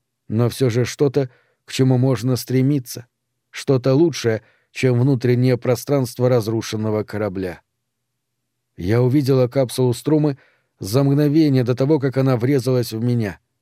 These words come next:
Должно быть, он включил двигатель ровно настолько, чтобы выскочить из укрытия.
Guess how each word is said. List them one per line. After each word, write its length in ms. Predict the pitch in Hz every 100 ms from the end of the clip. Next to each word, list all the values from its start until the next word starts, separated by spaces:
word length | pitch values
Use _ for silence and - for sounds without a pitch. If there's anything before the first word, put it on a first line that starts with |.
| _ - - _
Должно 500 | 101 120 127 110 147
быть, 200 | 143 139 - _ _ _
он 200 | 139 139
включил 540 | 123 131 143 - 151 131
двигатель 540 | 117 151 131 123 127
ровно 320 | 127 143 123
настолько, 640 | 123 120 - 165 135 127 - _ _
чтобы 360 | - 131 123 104
выскочить 560 | 131 - 127 123 127
из 140 | 131 139
укрытия. 600 | 135 156 135 101 92